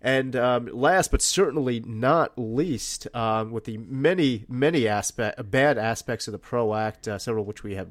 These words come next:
not covered here, it also prohibits states from,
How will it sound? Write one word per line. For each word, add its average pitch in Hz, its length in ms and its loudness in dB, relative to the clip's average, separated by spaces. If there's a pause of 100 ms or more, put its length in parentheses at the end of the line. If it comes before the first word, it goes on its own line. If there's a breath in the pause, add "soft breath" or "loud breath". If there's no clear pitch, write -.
not 147 240 0
covered 98 280 -10
here, 104 260 -4 (440 loud breath)
it 151 240 4
also 143 720 6
prohibits 175 600 0
states 147 580 0 (160)
from, 131 520 0